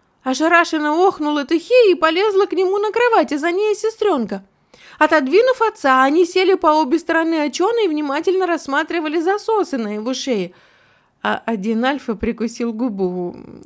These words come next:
Упс. Перелюбил чутка. «Отцу скажи, он этого гада побьёт!»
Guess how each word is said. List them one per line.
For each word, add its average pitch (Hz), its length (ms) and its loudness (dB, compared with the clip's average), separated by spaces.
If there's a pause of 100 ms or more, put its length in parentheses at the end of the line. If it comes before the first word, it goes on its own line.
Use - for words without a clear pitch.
Упс. 349 500 -10 (1500)
Перелюбил 339 720 -2
чутка. 247 540 -10 (1500)
«Отцу 285 560 0 (240)
скажи, 320 540 0 (220)
он 392 240 8
этого 392 280 0
гада 381 420 8
побьёт!» 392 840 6